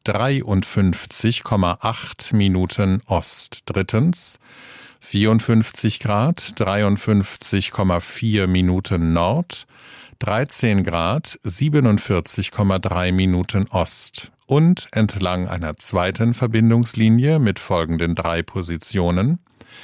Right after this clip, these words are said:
Erstens vierundfünfzig Grad, fünfunddreißig Komma drei Minuten Nord, dreizehn Grad, neunundvierzig Komma zwei Minuten Ost. Zweitens vierundfünfzig Grad,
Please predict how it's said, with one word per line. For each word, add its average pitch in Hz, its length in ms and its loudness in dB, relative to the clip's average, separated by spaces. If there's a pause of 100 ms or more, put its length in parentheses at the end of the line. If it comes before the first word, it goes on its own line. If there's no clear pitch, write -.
(360)
Erstens 101 760 0
vierundfünfzig 101 960 0
Grad, 110 440 -2
fünfunddreißig 101 880 0
Komma 87 280 0
drei 87 320 0
Minuten 87 500 0
Nord, 92 640 -2
dreizehn 104 560 0
Grad, 92 460 -2
neunundvierzig 90 880 0
Komma 87 300 0
zwei 87 360 -2
Minuten 85 460 -2
Ost. - 580 -4
Zweitens 95 800 0 (560)
vierundfünfzig 127 960 0
Grad, 92 420 -2